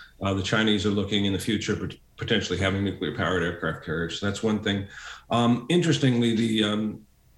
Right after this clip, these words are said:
the launch for the aircraft, um, the, the Chinese have sort of leapfrogged ahead, and, um, they are hoping to do what the U S now does, which is that you have an electromagnetic system that propel-, propels the aircraft off the aircraft carrier.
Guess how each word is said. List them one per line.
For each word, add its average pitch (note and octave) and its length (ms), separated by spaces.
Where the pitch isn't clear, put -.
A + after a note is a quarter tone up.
the A#2+ 140
launch C3 400
for A#2 120
the G2+ 180
aircraft, G#2+ 720
um, F#2 320
the, G#2+ 200
the G2 60
Chinese A#2+ 360
have A2 100
sort A2+ 160
of F#2+ 80
leapfrogged G#2 560
ahead, F#2+ 460
and, G2+ 260
um, G2 520
they B2 260
are G#2+ 520
hoping B2 360
to G2+ 100
do A2+ 160
what A2 100
the A2+ 100
U A2+ 180
S G#2+ 200
now G2+ 240
does, G2+ 280
which - 200
is G2+ 80
that G#2 140
you G#2 80
have A2+ 100
an A2 80
electromagnetic G2+ 880
system F#2 400
that F2+ 120
propel-, - 480
propels F#2+ 420
the - 100
aircraft F#2+ 480
off F2+ 180
the D2 120
aircraft - 400
carrier. D#2 320